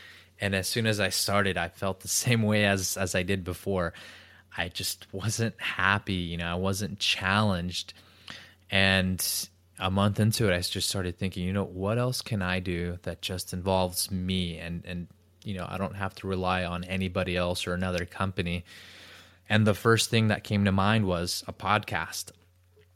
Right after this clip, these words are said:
In the last four years, I've been on the journey of self-improvement, you know, being coached, being mentored, reading self-help books, listening to other podcasts, reading articles. And so I knew I wanted to do a podcast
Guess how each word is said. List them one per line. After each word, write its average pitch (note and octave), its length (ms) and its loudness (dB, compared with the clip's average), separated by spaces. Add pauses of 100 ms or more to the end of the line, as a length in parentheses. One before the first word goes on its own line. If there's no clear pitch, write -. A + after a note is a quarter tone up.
(140)
In A#2 80 4
the G#2+ 80 8
last G2 440 4
four G#2 200 4
years, G2+ 300 4
I've F2+ 120 0
been G2 140 4
on G2 100 2
the F#2+ 80 2
journey F#2+ 460 0
of F2+ 240 -2
self-improvement, F2+ 880 -4
you F2+ 100 -6
know, E2+ 100 -6
being F2+ 300 -6
coached, - 640 -6
being F2+ 260 -2
mentored, F2+ 480 -2
reading F2+ 260 -4
self-help F2+ 600 -6
books, - 260 -8
listening F#2+ 380 -4
to F#2 160 -6
other F2 180 -4
podcasts, F2 760 -6
reading G2+ 380 -2
articles. F2 600 -6 (720)
And G2+ 140 4
so - 140 4
I G2+ 80 8
knew A2+ 180 8
I G#2+ 100 8
wanted G2+ 540 4
to - 140 -2
do F#2+ 220 2
a F2+ 60 0
podcast F#2+ 1120 -2